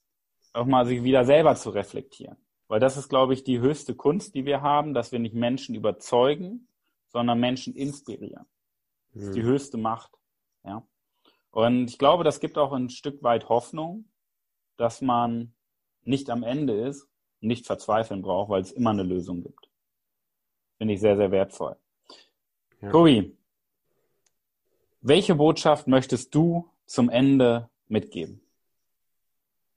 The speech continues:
Speaker 1: Der Ball liegt bei dir. Oder welche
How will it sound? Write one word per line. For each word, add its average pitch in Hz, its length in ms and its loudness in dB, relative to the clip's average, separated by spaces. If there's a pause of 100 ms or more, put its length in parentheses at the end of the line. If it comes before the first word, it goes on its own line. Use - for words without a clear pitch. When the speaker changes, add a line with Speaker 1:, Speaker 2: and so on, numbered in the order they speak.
(1160)
Speaker 1:
Der 104 80 -6
Ball 113 200 4
liegt 117 240 -4
bei 107 140 0
dir. 95 320 -8 (3500)
Oder 98 160 -4
welche 101 200 -4